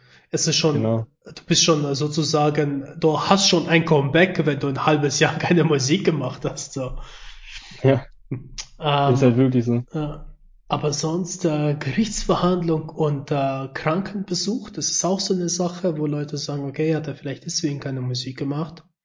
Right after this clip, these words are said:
Speaker 2: Das glaube ich auch, aber ich glaube nicht, dass es nur daran lag.
Speaker 1: Hm.
Speaker 2: Aber ich glaube schon, dass es daran auch lag, so.
Speaker 1: Ja, Krankenha-, krank-, seine Krankheit natürlich, die Hirnhautentzündung, sie hat ihn mal komplett weggeflext.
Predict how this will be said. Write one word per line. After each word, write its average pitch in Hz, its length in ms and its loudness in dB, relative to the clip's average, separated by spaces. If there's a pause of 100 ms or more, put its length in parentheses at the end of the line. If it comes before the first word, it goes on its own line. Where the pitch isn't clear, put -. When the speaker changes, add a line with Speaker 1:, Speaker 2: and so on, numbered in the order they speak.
(460)
Speaker 2:
Das 131 240 4
glaube 165 320 8
ich 113 120 4
auch, 160 220 6
aber 123 200 6
ich 117 120 0
glaube 147 220 4
nicht, 139 220 0
dass 131 140 2
es 131 200 4
nur 127 380 6
daran 107 380 4
lag. 101 340 0
Speaker 1:
Hm. - 160 -14
Speaker 2:
Aber 117 200 4
ich 113 100 0
glaube 135 200 6
schon, 151 240 4
dass 147 160 2
es 135 200 -2
daran 135 380 6
auch 135 360 2
lag, 107 280 -2
so. 117 200 -8 (800)
Speaker 1:
Ja, - 320 -6 (340)
Krankenha-, 151 800 -4
krank-, 156 480 -2
seine 143 260 -4
Krankheit 156 480 -2
natürlich, 147 360 -2
die 127 160 -10
Hirnhautentzündung, 147 840 -4
sie 123 120 -10
hat 127 140 -6
ihn 135 60 -4
mal 127 260 -6
komplett 135 520 -6
weggeflext. 170 840 -4